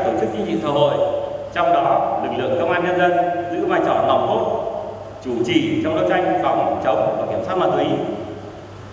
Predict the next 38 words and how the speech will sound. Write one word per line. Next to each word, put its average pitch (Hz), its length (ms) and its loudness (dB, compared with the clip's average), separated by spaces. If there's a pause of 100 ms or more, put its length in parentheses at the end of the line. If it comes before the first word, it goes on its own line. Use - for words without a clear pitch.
(160)
Tập 143 200 2
trung 196 260 2 (360)
tăng 190 300 2
cường - 200 2
tuyên 185 120 2
truyền 151 340 4
giáo - 180 2
dục - 140 2
pháp - 140 0
luật 143 140 4 (240)
về - 140 0
phòng - 180 0
chống - 140 0
ma - 140 0
túy - 100 0 (280)
trên - 100 -2
địa 147 80 2
bàn - 220 0
thị - 140 -2
xã 147 240 -2 (100)
theo 165 120 4
hướng 156 280 2 (840)
nâng 175 220 2
cao 180 160 4
nhận 180 200 2
thức 233 80 2 (340)
pháp 214 140 0
luật 151 140 4 (340)
về - 180 0
phòng - 180 0
chống - 120 0
ma - 160 2
túy, - 100 2 (720)
cảnh - 220 0
báo - 420 2
về - 100 4
nguy - 260 4
cơ, 185 320 6